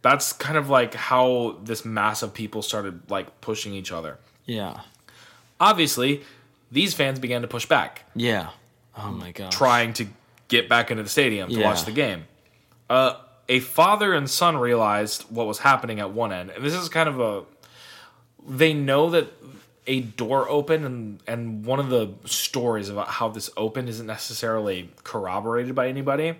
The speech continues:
Speaker 2: Uh-huh.
Speaker 1: But legend has it that a father and son realized what was happening and wanted to get out.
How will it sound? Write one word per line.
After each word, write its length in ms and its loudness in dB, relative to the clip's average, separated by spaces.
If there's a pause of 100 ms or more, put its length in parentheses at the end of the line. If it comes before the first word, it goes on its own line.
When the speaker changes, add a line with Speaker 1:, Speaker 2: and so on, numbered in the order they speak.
Speaker 2:
Uh-huh. 320 -4
Speaker 1:
But 280 2 (480)
legend 280 2
has 240 4
it 280 -2
that 360 2 (1120)
a 80 -4
father 320 4
and 120 0
son 500 2
realized 800 2
what 160 -2
was 140 -4
happening 640 -2 (120)
and 380 -4
wanted 420 -6
to 40 -14
get 200 -2
out. 400 2